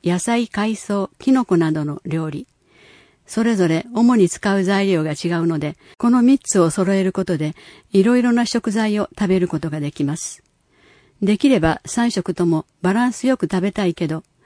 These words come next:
淡路市の食育アンケートでは、朝食に主食、主菜、副菜が揃っている人、二十歳以上の割合は、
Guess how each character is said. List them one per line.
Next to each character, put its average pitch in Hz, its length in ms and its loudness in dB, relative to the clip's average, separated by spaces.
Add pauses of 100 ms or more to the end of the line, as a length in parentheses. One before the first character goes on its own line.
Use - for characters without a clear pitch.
(400)
淡 226 240 0
路 247 100 0
市 - 160 0
の 165 220 2
食 214 320 -2
育 240 260 0
ア 240 80 0
ン 226 80 -2
ケ 175 140 -2
ー 165 40 -2
ト 170 120 -2
で 170 100 -2
は、 160 220 -4 (400)
朝 233 180 2
食 220 300 -2
に 196 260 0
主 - 180 -4
食、 214 540 -4
主 - 180 -4
菜、 190 320 -2 (220)
副 220 220 -2
菜 240 240 0
が 220 100 -2
揃 220 240 -2
っ 220 40 -2
て 202 200 0
い 196 60 2
る 190 80 0
人、 - 260 -6 (560)
二 208 140 4
十 247 120 2
歳 240 360 0
以 - 20 0
上 170 220 2
の 147 240 -2
割 160 280 0
合 165 100 0
は、 156 240 -4